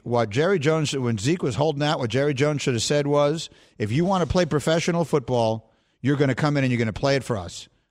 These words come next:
I'm not trading you. I'm not re-signing you. I'm not doing anything. I'm not re-, doing a new deal. You're gonna come in here and play. But he remembered what happened with Emmett when Emmett held out the first two games and they lost. And then he brought him in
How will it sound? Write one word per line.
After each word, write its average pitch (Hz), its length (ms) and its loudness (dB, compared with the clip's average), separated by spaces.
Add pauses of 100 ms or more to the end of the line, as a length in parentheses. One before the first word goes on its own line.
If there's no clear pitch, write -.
I'm 113 100 -4
not 104 160 -4
trading 185 380 0
you. 190 140 0
I'm 185 120 -2
not 180 220 -4
re-signing 151 520 0
you. 143 60 0
I'm 139 60 0
not 139 160 -2
doing 143 200 2
anything. 113 360 -2
I'm 104 80 -4
not 139 160 -4
re-, 143 180 -2
doing 147 260 -2
a 143 60 2
new 147 200 0
deal. 139 300 0 (140)
You're 131 140 2
gonna 127 100 0
come 143 180 0
in 127 60 0
here 127 140 2
and 110 100 -2
play. 90 260 -8 (540)
But 110 120 -2
he 135 60 6
remembered 180 320 4
what 170 140 2
happened 156 320 2
with 135 120 2
Emmett 107 260 0 (840)
when 120 160 2
Emmett 139 200 2
held 139 200 2
out 135 140 0
the 117 80 -4
first 135 300 -2
two 143 120 0
games 110 340 -2
and 113 100 -2
they 123 100 0
lost. 107 480 -2 (400)
And 120 120 0
then 117 80 2
he 110 60 0
brought 143 300 2
him 147 100 2
in 120 340 0